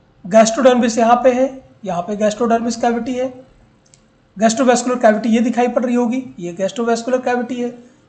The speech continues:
ये आपका एलो वाला mesoglea है, epidermis है। तो सारी चीज़ें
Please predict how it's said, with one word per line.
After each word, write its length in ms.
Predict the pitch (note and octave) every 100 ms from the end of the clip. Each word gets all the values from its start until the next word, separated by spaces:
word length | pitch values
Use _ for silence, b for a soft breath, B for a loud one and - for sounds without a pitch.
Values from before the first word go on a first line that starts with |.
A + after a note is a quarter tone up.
| -
ये 80 | A3+
आपका 380 | A3+ C4 C4 B3+
एलो 200 | G#3+ A#3+
वाला 200 | A#3+ A#3
mesoglea 580 | G#3 F3+ F3+ A#3 A3+ A#3+
है, 400 | A#3 A3+ - - - _ -
epidermis 680 | F#3 C4+ C4 B3+ B3 A#3 B3
है। 300 | A#3 - - _ _ _ _
तो 80 | -
सारी 400 | - - - F4
चीज़ें 560 | E4 C4+ A#3+ A#3+ B3